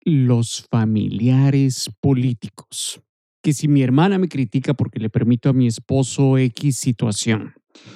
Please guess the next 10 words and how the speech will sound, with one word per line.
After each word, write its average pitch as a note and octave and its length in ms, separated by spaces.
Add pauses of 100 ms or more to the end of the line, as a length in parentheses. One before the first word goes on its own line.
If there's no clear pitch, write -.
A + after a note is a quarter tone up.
(180)
Que C#3 140
mi C#3 100
suegra G#3+ 840
nos E3+ 280
visita D3+ 500
cuando B2+ 460
le A2+ 180
da B2 300
la C3 260
gana. A#2 500